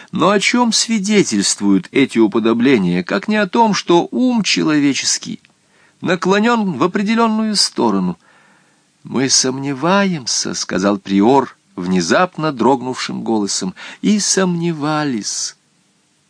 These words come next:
Сколько ночей боролся я с мыслью, что Бог над нами всего лишь тиран или неспособный монарх, и не богохульствует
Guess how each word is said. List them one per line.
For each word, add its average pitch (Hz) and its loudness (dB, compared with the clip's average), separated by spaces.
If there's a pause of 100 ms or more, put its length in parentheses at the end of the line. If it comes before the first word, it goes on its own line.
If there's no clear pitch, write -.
(320)
Сколько 139 0
ночей 131 2
боролся 95 0
я 101 0
с - -4
мыслью, 101 -2
что 110 -2
Бог 101 0
над 117 -2
нами 107 -2
всего 110 -2
лишь 113 -4
тиран 113 -2
или 98 0
неспособный 113 -4
монарх, 127 -6 (880)
и 131 6
не 156 2
богохульствует 185 0